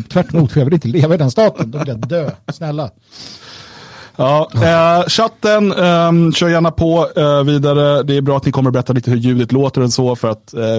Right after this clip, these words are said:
Speaker 2: vår medhörning
Speaker 1: Va?
Speaker 2: är något helt annat än
Speaker 1: Ja,
Speaker 2: det som ni
Speaker 1: om
Speaker 2: gör.
Speaker 1: jag står rakt mot bordet,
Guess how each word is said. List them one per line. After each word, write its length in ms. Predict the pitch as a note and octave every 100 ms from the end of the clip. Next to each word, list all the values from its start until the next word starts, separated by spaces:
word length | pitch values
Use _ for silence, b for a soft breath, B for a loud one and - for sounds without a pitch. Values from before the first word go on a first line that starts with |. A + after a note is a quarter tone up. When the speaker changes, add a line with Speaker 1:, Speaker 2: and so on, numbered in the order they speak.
| A2+
Speaker 2:
vår 160 | A#2+
medhörning 640 | A#2 A#2 G#2 A#2+ A#2+ A2+
Speaker 1:
Va? 100 | G#2+ E3+
Speaker 2:
är 40 |
något 100 | A2+
helt 220 | A#2+ A2
annat 160 | A2 G2+
än 60 | G#2
Speaker 1:
Ja, 60 |
Speaker 2:
det 60 | G#2
som 100 | G#2+
ni 120 | G#2
Speaker 1:
om 40 | G3
Speaker 2:
gör. 40 |
Speaker 1:
jag 80 | A#3+
står 240 | - D3 B2
rakt 460 | C#3 A#3+ F3+ - _ _
mot 180 | D3+ A#2+
bordet, 360 | D#3+ G3+ D#3